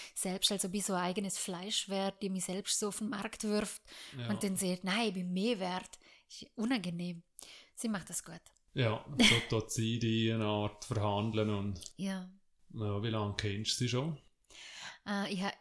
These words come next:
Speaker 1: in meinem beruflichen Leben jetzt drei Agenturen gehabt und bei ihr bin ich jetzt zwei Jahre.
Speaker 2: Ja.
Speaker 1: Und sie ist super.
Speaker 2: Und da fühlst du dich jetzt wohl?
Speaker 1: Ja.
Speaker 2: Wie ist es mit der Mutterrolle? Dort wirst du dich sicher auch wohl fühlen.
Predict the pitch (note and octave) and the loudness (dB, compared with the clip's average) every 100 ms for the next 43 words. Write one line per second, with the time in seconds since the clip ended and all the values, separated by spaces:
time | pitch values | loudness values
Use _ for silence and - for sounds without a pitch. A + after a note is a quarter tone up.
0 | _ - G3+ F#3+ F#3 F#3 F#3 - _ _ | _ -8 -4 -2 -2 -4 -6 -10 _ _
1 | _ - G3 G3 G3 G3 F#3+ F#3+ - - | _ -4 -4 -2 -4 -4 -4 -2 -2 -2
2 | G#3 G#3 G3 F#3+ F3+ G3+ B3+ A#3+ A#3 G#3+ | 0 0 -2 -4 -4 -2 -2 -2 -2 -2
3 | F#3+ - G3 G3 G3+ F#3 F#3 F#3 - - | -4 -6 -4 -4 -2 -2 -2 0 0 0
4 | - F3+ F#3 G#3 A#3+ _ _ B2+ A2 - | -2 -2 -2 -4 -6 _ _ -6 -6 -8
5 | - - _ G3+ F3 F3 E3 G3 - - | -16 -20 _ -10 -8 -8 -8 -6 -6 -8
6 | G3 G#3 - C3+ - G2+ G#2+ G2+ - - | -12 -12 -8 -2 0 2 2 0 0 -2
7 | - - - - - - G#2+ F2+ F#2+ F2 | -2 -2 -2 -8 -20 -4 -2 0 -2 -8
8 | - - _ _ _ F#3 F3 G3 _ _ | -12 -20 _ _ _ -8 -6 -8 _ _
9 | _ _ _ _ _ _ _ _ B2+ C#3+ | _ _ _ _ _ _ _ _ 6 8
10 | C#3 - A#2+ - - A#2+ G#2+ F#2+ F#2+ G#2+ | 8 4 2 -2 -2 2 2 2 0 2
11 | B2+ - C3 B2 A#2+ C3+ C#3+ D#3+ - - | 2 0 0 4 4 4 2 0 -4 -8
12 | A2+ A2 G#2 - - G#2 G#2+ A#2 A#2+ A#2+ | -2 2 2 0 -4 -2 0 0 0 2
13 | A#2 B2+ A#2 A#2 A#2+ C3+ | 2 2 2 2 2 -2